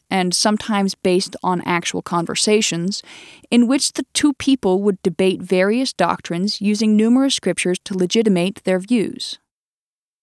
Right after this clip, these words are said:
Likely because beliefs in modern-day revelation, prophecy, and prophets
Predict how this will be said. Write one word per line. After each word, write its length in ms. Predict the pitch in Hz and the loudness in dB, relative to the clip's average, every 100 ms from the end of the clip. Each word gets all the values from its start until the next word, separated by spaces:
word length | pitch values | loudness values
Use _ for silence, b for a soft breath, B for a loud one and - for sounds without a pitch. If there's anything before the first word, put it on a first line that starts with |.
| _ _ _ _ - | _ _ _ _ -8
Likely 440 | 214 208 247 302 | 2 4 4 2
because 360 | 294 269 233 196 | 2 2 2 0
beliefs 520 | - 170 175 190 - | 0 0 0 -2 0
in 120 | 185 | 2
modern-day 520 | 180 160 160 165 165 165 | 4 4 4 2 0 0
revelation, 880 | 160 160 170 170 170 170 170 - - | 0 0 2 4 2 0 0 -2 -4
prophecy, 640 | - 175 175 180 175 175 | 0 2 2 -2 0 -2
and 180 | 175 180 | -4 -6
prophets 600 | - 202 214 - - - | 0 2 2 0 -4 -6